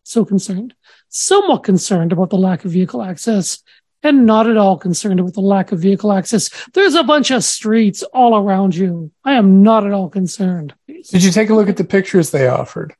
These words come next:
Speaker 1: Okay, I'll take a look.
Speaker 2: 'Cause they have, like, they're showing a little picture of the quarters in Edmonton, uh, the Calgary downtown, a blocked off street there. I don't know where that is. I don't
Speaker 1: Might
Speaker 2: know
Speaker 1: be
Speaker 2: Calgary
Speaker 1: Eighth.
Speaker 2: that well.
Speaker 1: That's, that's eighth Street. Or
Speaker 2: Oh,
Speaker 1: Eighth
Speaker 2: is it?
Speaker 1: Avenue. Yeah.
Speaker 2: Okay.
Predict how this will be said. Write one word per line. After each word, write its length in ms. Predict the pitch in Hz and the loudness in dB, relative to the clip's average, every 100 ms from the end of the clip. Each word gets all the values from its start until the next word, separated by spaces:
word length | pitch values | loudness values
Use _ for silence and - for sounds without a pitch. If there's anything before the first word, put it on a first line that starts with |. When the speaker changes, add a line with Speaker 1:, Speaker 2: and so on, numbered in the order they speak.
| _ _ _ | _ _ _
Speaker 1:
Okay, 280 | 247 240 214 | -2 -2 -6
I'll 220 | 311 220 | -12 -12
take 180 | 180 220 | -6 -6
a 40 | 202 | -6
look. 260 | 359 _ _ _ - | -14 _ _ _ -2
Speaker 2:
'Cause 140 | 160 | 0
they 120 | 156 | 2
have, 200 | 151 175 | 2 2
like, 260 | 170 147 - | 2 0 0
they're 180 | 156 151 | -2 -2
showing 500 | - 175 165 151 139 _ _ _ | 2 2 2 0 -4 _ _ _
a 40 | 151 | 0
little 200 | 165 180 | 2 2
picture 340 | 175 165 - | 0 -2 -2
of 100 | 160 | -2
the 80 | 139 | -4
quarters 560 | - - 165 175 165 156 | -6 -2 0 0 -2 -4
in 80 | |
Edmonton, 600 | 135 127 123 113 135 139 - _ _ _ - | -6 -6 -8 -6 -4 -4 -10 _ _ _ -4
uh, 520 | 131 123 123 123 127 - _ _ _ - | 0 0 0 -2 -4 -8 _ _ _ -10
the 340 | 127 131 127 | -2 0 0
Calgary 460 | - 165 170 175 156 | 0 0 2 2 2
downtown, 640 | 147 143 127 156 135 131 | 2 0 -2 0 0 0
a 40 | 131 | 0
blocked 300 | 131 123 143 | -2 -2 -4
off 120 | 127 | -6
street 280 | - 127 - | -6 -6 -4
there. 160 | 127 | -2
I 40 | 123 | -2
don't 160 | 135 | -2
know 80 | 131 | -2
where 180 | 127 127 | 0 0
that 200 | 120 123 | 0 0
is. 320 | 131 151 - _ _ _ _ | 0 -2 -6 _ _ _ _
I 60 | - | 2
don't 160 | 220 | 2
Speaker 1:
Might 60 | - | 2
Speaker 2:
know 60 | 233 | 0
Speaker 1:
be 60 | |
Speaker 2:
Calgary 280 | 156 135 135 | 2 0 0
Speaker 1:
Eighth. 60 | 127 | 0
Speaker 2:
that 200 | 127 143 | -2 -2
well. 300 | 131 151 - | -4 -6 -2
Speaker 1:
That's, 220 | 233 - | -2 0
that's 280 | 226 208 - | 0 0 -2
eighth 240 | - 180 | -6 -6
Street. 280 | - - - _ _ _ | -8 -10 -10 _ _ _
Or 100 | 214 | 0
Speaker 2:
Oh, 100 | 139 | 2
Speaker 1:
Eighth 60 | 131 | 2
Speaker 2:
is 100 | 139 | 0
it? 40 | 180 | -2
Speaker 1:
Avenue. 240 | 277 285 _ _ - | -6 -16 _ _ -12
Yeah. 80 | - | -4
Speaker 2:
Okay. 180 | 131 | -4